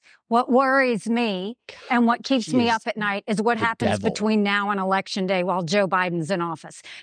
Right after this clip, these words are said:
Speaker 1: That's what worries me more than anything else. But I'll tell you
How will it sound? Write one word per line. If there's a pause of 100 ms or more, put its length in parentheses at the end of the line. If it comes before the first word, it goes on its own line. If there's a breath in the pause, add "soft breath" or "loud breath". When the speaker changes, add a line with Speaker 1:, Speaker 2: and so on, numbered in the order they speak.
Speaker 1:
That's
what
worries
me
more
than
anything
else. (340 loud breath)
But
I'll
tell
you